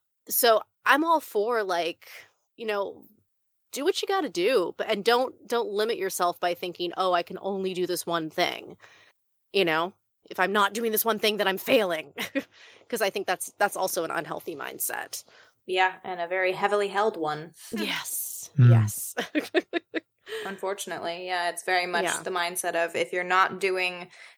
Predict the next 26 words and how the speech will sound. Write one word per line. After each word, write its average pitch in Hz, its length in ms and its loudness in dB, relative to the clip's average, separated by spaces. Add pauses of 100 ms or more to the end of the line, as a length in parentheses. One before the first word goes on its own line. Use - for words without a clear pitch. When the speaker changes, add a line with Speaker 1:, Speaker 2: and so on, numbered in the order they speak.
Speaker 2:
the 202 100 6
one 214 300 4
thing 208 240 0
that 190 80 -2
you 190 120 0
plan 190 360 2
to 190 100 -8
do, 196 300 2
then 180 160 -2
you're 170 120 -2
a 170 60 0
failure, 165 520 0
which, 180 360 -4
you 185 140 -10
know, 160 160 -10 (400)
with 190 140 -8
the 208 140 2
arts 247 220 4
is 185 160 -4
very 196 320 0
hard 226 540 4
to 208 320 4 (200)
<laughs> 311 1040 -6
Speaker 1:
Right. 214 280 4
Speaker 2:
to 214 100 2
do, 196 380 2